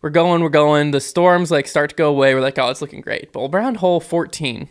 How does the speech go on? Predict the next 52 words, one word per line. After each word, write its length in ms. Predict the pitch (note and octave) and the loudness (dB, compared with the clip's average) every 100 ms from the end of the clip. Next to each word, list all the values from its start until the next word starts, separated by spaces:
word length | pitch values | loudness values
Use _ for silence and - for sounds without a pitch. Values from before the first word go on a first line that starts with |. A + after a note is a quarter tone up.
| _ _ _ _ _ - - | _ _ _ _ _ -20 -12
the 60 | |
chances 320 | D3 F#3 F3 E3+ | -2 0 0 -4
of 80 | |
storms 300 | D3 D#3+ C#3+ | -2 0 0
start 180 | C3+ B2 | 0 -4
popping 240 | - B2 A#2+ | -4 -6 -4
back 180 | - | -6
up 160 | - - | -8 -12
again 200 | - C3+ | -12 -12
in 60 | - | -10
the 80 | |
weather 220 | G#2 A2 C3+ | -8 -8 -8
forecast. 540 | - - - - - _ _ _ _ | -10 -10 -10 -12 -18 _ _ _ _
It 100 | C#3 | -8
starts 260 | - D#3 D#3 | -2 -2 0
at, 60 | C#3 | -2
like, 160 | C3 | -2
seven 300 | - D#3 D3+ | 0 0 0
P 160 | D3+ D3+ | -2 -2
M. 120 | C#3+ | -2
It's, 80 | C#3 | -2
like, 140 | C3+ | -6
thirty 240 | - C#3+ C3+ | -2 -4 -4
percent. 360 | - - B1 _ | -10 -12 -14 _
I'm 120 | D3+ | -16
like, 160 | C#3 - | -14 -14
"Okay, 260 | F3+ - D3+ | -14 -14 -10
thirty 180 | F3 F#3+ | -8 -8
percent. 420 | F#3 E3 C3+ B2+ - _ _ _ _ _ | -8 -8 -6 -8 -12 _ _ _ _ _
It's 100 | - | -12
okay." 260 | B2+ - - _ _ _ _ _ _ | -12 -14 -16 _ _ _ _ _ _
Then 100 | D#3 | -4
we 60 | E3 | -2
get 80 | |
to, 60 | E3 | 0
like, 100 | D3+ | 0
hole 160 | D3+ D3 | 0 -2
fifteen. 560 | - D3 - B2 B2+ - _ _ | 0 -2 -2 -10 -12 -16 _ _
It 60 | _ | _
start, 260 | - C#3+ C3+ | -6 -6 -6
it 120 | - | -12
gets, 180 | C#3+ C3+ | -16 -14
gets 180 | C#3 | -12
to, 60 | - | -8
like, 120 | B2 | -8
fifty 280 | - D3 C3+ | -6 -6 -8
percent. 300 | D3 - - | -14 -14 -10
And 80 | C3+ | -8
I'm 60 | |
like, 140 | C3+ - | -8 -8
"It's 200 | - - | -14 -12
coming. 300 | - E2 | -12 -12